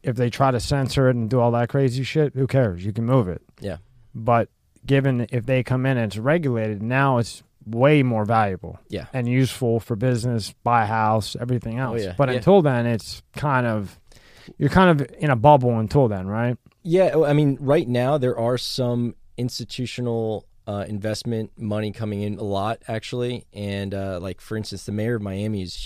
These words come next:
Speaker 2: huge. I mean, I think that, I don't know if it's an option or if it's already part of the portfolio, but for retirement portfolios for, uh, city workers, they can invest in Bitcoin.
Speaker 1: Re-, wait, you could put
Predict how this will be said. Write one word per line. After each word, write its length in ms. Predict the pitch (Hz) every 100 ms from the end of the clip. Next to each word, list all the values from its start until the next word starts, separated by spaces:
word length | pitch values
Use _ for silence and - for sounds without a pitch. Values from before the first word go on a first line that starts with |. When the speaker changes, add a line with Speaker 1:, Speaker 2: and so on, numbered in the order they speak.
| -
Speaker 2:
huge. 260 | 107 95
I 60 | 92
mean, 220 | 101 101
I 60 | 95
think 220 | - 107 _ -
that, 280 | 101 95 - _
I 40 | 120
don't 100 | 120
know 60 | 127
if 100 | 110
it's 120 | -
an 100 | 90
option 600 | 98 104 - 131 131 127 -
or 80 | 101
if 100 | 95
it's 160 | 92
already 320 | 104 98 101 98
part 180 | 104
of 40 | 101
the 60 | 90
portfolio, 560 | 107 92 - 110 104
but 140 | 92 90
for 140 | 101 98
retirement 580 | 98 - 101 113 101 -
portfolios 680 | 104 101 101 101 101 98
for, 280 | - 101 95
uh, 140 | 92 87
city 280 | - 110 101
workers, 400 | 95 - 95 - _ _ -
they 100 | 95
can 260 | 101 101 - _ -
invest 340 | 101 95 -
in 80 | 190
Bitcoin. 480 | 92 - - 85 - - - _ _ 185
Speaker 1:
Re-, 140 | 123 147
wait, 240 | 135 131 - _ -
you 120 | 147
could 160 | 165 -
put 220 | 156